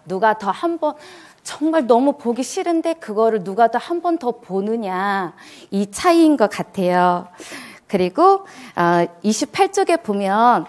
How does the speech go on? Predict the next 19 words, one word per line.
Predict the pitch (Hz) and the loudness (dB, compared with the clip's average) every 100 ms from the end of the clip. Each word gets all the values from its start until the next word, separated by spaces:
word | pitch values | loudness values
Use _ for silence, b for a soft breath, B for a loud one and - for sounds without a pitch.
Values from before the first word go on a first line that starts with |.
| B B B | B B B
저는 | - 220 226 | 2 4 4
일월부터 | 196 302 370 339 - 269 247 | 2 4 4 2 0 4 6
단권화를 | 240 - 185 208 302 311 285 277 | 4 2 0 4 4 6 2 2
대신해서 | 202 180 - 233 226 | 0 -2 -2 -2 0
오답 | 185 175 220 330 | 2 4 6 6
노트를 | 320 320 277 233 | 4 0 -4 -6
만들었어요. | 143 170 254 247 233 214 180 185 190 180 B B B - | -6 -4 0 0 -2 -4 0 4 4 4 B B B -8
단권화로 | 214 220 302 320 311 302 | -4 2 4 4 4 0
갈까, | 294 208 196 - 233 | -2 -2 -4 0 2
오답 | 190 190 247 294 | 4 2 2 2
노트로 | 302 302 262 | 0 0 -4
갈까 | - 190 202 | -4 -6 -6
고민을 | - 226 233 240 285 | -6 -6 -4 -2 -2
하다가 | 330 302 339 330 185 B B B B | -2 0 2 2 2 B B B B
저는 | 262 254 | 0 0
단권화가 | 254 240 214 262 330 339 269 | -2 -2 -2 4 4 4 2
싫은 | 262 427 427 427 | 0 0 0 0
거예요. | 285 220 196 196 202 196 175 | 0 2 2 4 6 6 4
왜냐하면 | 190 233 269 294 339 269 | 2 2 0 2 4 2